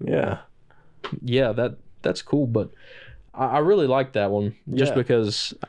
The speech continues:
Speaker 2: I mean, if it's a true, like,
Speaker 1: You
Speaker 2: if, if it, if that's not made up and s-, that actually,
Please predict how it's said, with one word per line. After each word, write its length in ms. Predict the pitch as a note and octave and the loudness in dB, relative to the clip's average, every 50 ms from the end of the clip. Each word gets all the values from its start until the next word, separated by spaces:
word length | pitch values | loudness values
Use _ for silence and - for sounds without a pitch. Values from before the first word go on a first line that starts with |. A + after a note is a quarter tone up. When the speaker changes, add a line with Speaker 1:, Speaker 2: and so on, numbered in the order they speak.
| - - G2 | -6 -2 0
Speaker 2:
I 40 | A2 | 2
mean, 200 | A#2 A2+ A2 A2+ | 2 4 4 4
if 200 | B2+ C3 - - | 2 2 4 4
it's 260 | C3 A#2+ - - - | 2 2 2 -4 -6
a 240 | - - - - A2+ | -4 -2 0 0 0
true, 640 | - - - C#3 C3+ C3+ C3 C3 B2 B2 A2+ A#2 - - - - - - - - - - - - - - - - - | 0 -2 0 2 4 4 4 2 2 0 -2 -4 -6 -16 -20 -20 -20 -18 -20 -20 -20 -20 -20 -20 -20 -20 -18 -8 -4
like, 240 | - G#2+ A#2+ C3+ C3 | -2 -2 0 2 4
Speaker 1:
You 60 | C#3+ | 2
Speaker 2:
if, 120 | C#3 - C#3+ | 2 4 4
if 180 | C3 D3 C#3 D#3+ | 4 4 6 6
it, 120 | D3+ C3 | 4 6
if 180 | C#3 C3+ C3 C3+ | 6 4 4 4
that's 200 | C#3+ C3 - - | 2 2 4 4
not 160 | B2+ A#2+ A2 | 2 2 2
made 160 | A2+ A#2 A2+ A2+ | 2 2 4 4
up 120 | A2 - G#2+ | 2 2 0
and 60 | G#2 | -2
s-, 100 | G2 - - G2 | -2 -4 -2 0
that 180 | A2 A2 - | 0 0 2
actually, 640 | - - A2 G#2+ - - - G#2+ G#2 G2+ G#2 G#2+ - | 2 0 0 0 0 -2 0 2 2 2 2 -2 -4